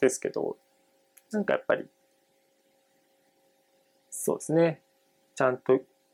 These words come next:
議論というか、そういうものを踏まえてっていう状態で、まあ、選挙なり、えー、あれが終了した後の、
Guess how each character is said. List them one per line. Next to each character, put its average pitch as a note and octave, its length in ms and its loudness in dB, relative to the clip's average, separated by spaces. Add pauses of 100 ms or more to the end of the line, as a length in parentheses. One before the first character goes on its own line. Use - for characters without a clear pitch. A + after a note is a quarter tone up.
議 C#3 180 6
論 B2 180 8
と - 100 -2
い - 100 -2
う - 100 -18
か、 - 160 -4
そ C#3+ 200 4
う D3 40 6
い D3 40 0
う D3+ 40 0
も D#3+ 100 0
の D#3+ 140 2
を C#3+ 60 0
踏 - 120 -4
ま G3+ 160 2
え G#3+ 60 0
て A3+ 140 2
っ A3+ 40 4
て - 240 -4
い G#3+ 120 4
う F#3 40 4
状 G3+ 200 6
態 G#3 520 4
で、 A#3 320 2 (480)
ま C#3 100 4
あ、 - 20 2
選 A#2 200 4
挙 G#2 160 0
な G2 100 0
り、 - 160 -6 (800)
え B2 40 2
ー、 G#2+ 960 2 (320)
あ A#2 100 4
れ G#2 120 2
が G2+ 120 2
終 A#2 240 0
了 A2 340 2 (100)
し - 100 -12
た D#3 100 8
後 E3 180 2
の、 - 160 -4